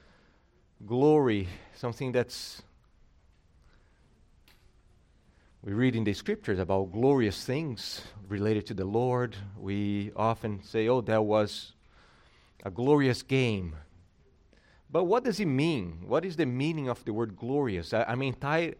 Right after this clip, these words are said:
the, the, the title of this next, maybe two sermons today and next Lord's Day is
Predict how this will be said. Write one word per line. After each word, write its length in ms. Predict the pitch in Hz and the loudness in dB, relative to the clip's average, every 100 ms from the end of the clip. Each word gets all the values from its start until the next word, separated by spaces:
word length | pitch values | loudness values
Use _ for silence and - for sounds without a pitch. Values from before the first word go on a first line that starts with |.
| - - | -12 -6
the, 180 | 147 135 | -6 -2
the, 140 | 127 | -4
the 140 | 127 | -4
title 420 | 117 160 190 196 147 | -4 2 2 4 0
of 160 | - | 0
this 380 | 127 117 - - _ _ _ _ _ _ _ _ _ - - _ | -2 -2 -4 -14 _ _ _ _ _ _ _ _ _ -20 -20 _
next, 380 | 113 131 - - _ _ | 0 0 -2 -12 _ _
maybe 260 | 143 190 156 | -4 0 -2
two 220 | - 170 | 0 -2
sermons 580 | - 131 131 127 104 - | 0 2 2 2 -4 -8
today 380 | - 104 127 127 | -12 0 4 4
and 60 | 110 | 2
next 240 | 110 - | -2 -2
Lord's 320 | 120 139 135 | 0 0 -2
Day 220 | 113 110 | -2 -2
is 500 | 113 120 123 113 - | -2 -4 -6 -6 -14